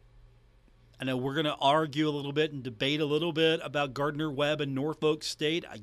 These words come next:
get it. We'll have those conversations. I get it. But on top of that, you have Notre Dame. You have Bowling Green.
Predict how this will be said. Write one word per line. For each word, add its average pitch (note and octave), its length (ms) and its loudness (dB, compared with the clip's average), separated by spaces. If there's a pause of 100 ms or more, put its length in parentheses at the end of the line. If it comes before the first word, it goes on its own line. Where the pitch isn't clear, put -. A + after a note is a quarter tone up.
get C#3 240 0
it. G#3+ 240 2 (800)
We'll A2+ 120 -14
have D#3+ 260 0
those G3 160 2
conversations. F#3+ 880 0 (420)
I A#2+ 80 -14 (120)
get D3 240 2
it. A2+ 180 0 (1000)
But C#3 260 0 (240)
on C3+ 120 0
top D#3+ 280 0
of C#3+ 60 0
that, D#3 260 2
you D3+ 100 -2
have C#3 280 -2
Notre C#3 280 0
Dame. D#3 480 -2 (1000)
You B2+ 120 -4
have C#3 220 0
Bowling D#3 340 2
Green. D3 460 -2